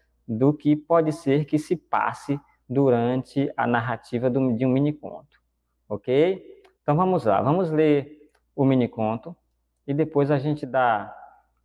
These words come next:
uma pequena analisada, certo? É... sobre as suas características.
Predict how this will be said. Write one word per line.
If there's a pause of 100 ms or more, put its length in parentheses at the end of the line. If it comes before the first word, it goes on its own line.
(120)
uma (100)
pequena (540)
analisada, (400)
certo? (800)
É... (2750)
sobre
as
suas
características.